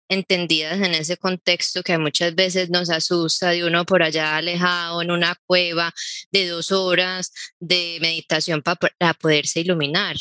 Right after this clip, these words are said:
Lo mismo puede pasar en una caminata en el barrio de uno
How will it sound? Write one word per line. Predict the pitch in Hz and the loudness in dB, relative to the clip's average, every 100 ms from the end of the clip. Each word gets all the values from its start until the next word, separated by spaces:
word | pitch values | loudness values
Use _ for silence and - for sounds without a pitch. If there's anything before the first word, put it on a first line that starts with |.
| - | -6
Lo | 170 | -2
mismo | 175 165 175 | 0 0 -2
puede | - 208 | 0 -2
pasar | 196 156 156 147 | 0 0 0 2
en | 156 | 2
una | 180 190 | 2 0
caminata | - 156 151 147 143 - 156 | 0 0 0 0 -2 -2 -2
en | 175 | -2
el | 151 | -2
barrio | 143 135 143 | -2 0 2
de | 156 175 | 2 2
uno | 170 170 170 | 0 0 -2